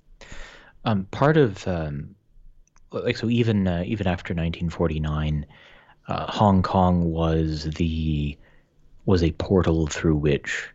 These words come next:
China interacted with the non-communist world. Um,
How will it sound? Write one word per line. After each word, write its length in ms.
China 340
interacted 720
with 340
the 600
non-communist 960
world. 560
Um, 560